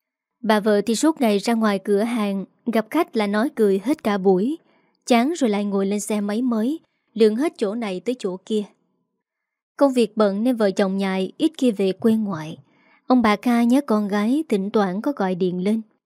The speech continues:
và lần nào cũng kèm thêm một câu: "Đã có gì chưa hả con?" Nhài mỉm cười rồi lại trả lời, vẫn cái câu nói quen thuộc:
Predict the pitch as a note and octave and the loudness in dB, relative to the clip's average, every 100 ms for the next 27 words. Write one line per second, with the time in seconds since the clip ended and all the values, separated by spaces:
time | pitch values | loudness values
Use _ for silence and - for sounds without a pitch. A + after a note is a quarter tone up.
0 | _ _ _ G3+ G#3+ G#3+ G#3+ G#3 G3+ G3+ | _ _ _ 0 2 2 0 0 -2 -2
1 | G#3+ C#4 A3+ G#3 F#3+ A#3 G3+ F3 - G#3 | -4 -4 -4 -4 -2 -2 -2 -4 -6 -6
2 | G#3+ _ _ _ _ _ _ _ _ _ | -6 _ _ _ _ _ _ _ _ _
3 | _ _ _ _ _ - G#3 G3+ G3 A3+ | _ _ _ _ _ -4 2 4 4 2
4 | A#3 C4 G#3 F3+ G#3 G#3 F3 F3+ G#3+ G3+ | 2 0 2 0 0 0 0 -4 -2 -2
5 | G#3+ _ _ _ _ _ _ _ A#3+ A3+ | -2 _ _ _ _ _ _ _ 2 4
6 | G#3 G#3 C4+ C4 A3 G3+ G#3+ F#3+ F#3 - | 6 4 4 4 4 6 2 2 -2 -2
7 | F3+ A#3 G#3+ F3+ E3+ _ _ _ - G3+ | -4 -2 0 0 -2 _ _ _ -2 0
8 | F#3+ G#3+ C4+ A3 G#3 G#3 A3+ D4 B3 A3 | 0 0 0 0 0 0 -2 0 2 0
9 | G#3+ F#3 E3+ | 0 0 -2